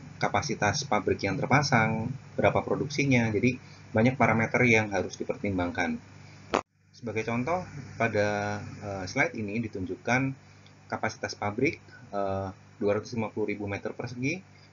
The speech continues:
kemudian total investasi yang diperlukan adalah delapan belas setengah juta dolar, dengan total pengeluaran sekitar empat belas setengah.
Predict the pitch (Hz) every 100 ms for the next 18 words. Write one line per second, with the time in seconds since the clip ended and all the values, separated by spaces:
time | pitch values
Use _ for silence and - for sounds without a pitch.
0 | - 104 98 107 104 120 147 143 131 123
1 | 117 131 117 104 107 98 123 127 135 139
2 | - 101 98 110 104 107 104 104 - 110
3 | 107 104 104 113 117 98 - - - -
4 | - - - - 190 185 185 101 - 104
5 | 107 101 98 101 117 131 135 135 - 104
6 | 101 98 95 98 87 - 90